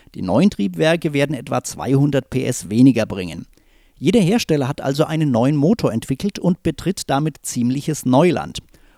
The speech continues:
Und zum Saisonauftakt in Bahrain bekommen die neuen Triebwerke bei großer Hitze gleich ihre Feuertaufe. Von der Formel eins in die D T M, von Opel zu Audi.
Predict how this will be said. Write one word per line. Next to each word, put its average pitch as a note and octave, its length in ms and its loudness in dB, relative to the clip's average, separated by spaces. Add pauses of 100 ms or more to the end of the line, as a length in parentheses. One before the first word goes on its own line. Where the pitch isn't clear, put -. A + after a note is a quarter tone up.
(100)
Und C3+ 320 2
zum A2+ 140 0
Saisonauftakt C3 800 -2
in C3+ 140 -6
Bahrain A#2 600 -4
bekommen D#3 380 2
die C#3+ 80 2
neuen B2+ 240 4
Triebwerke A#2+ 600 -4
bei G#2+ 200 -10
großer D#3+ 440 0
Hitze D3 320 -2
gleich - 320 -10
ihre C3+ 180 -2
Feuertaufe. A2 760 -4 (1700)
Von B2+ 180 0
der D3+ 100 4
Formel D#3 280 4
eins E3+ 340 2
in A3 80 0
die F3+ 100 -2
D C#3 140 2
T B2+ 140 0
M, F3 320 4
von G#2+ 240 -4
Opel A2+ 400 0
zu A#2 180 -2
Audi. B2+ 440 2